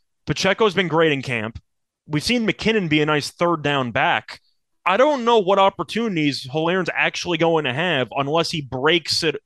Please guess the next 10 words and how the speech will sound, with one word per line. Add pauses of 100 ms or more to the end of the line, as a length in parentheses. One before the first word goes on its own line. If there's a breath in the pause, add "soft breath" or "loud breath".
He
just (460)
goes
off
in
the
first
couple
weeks,
and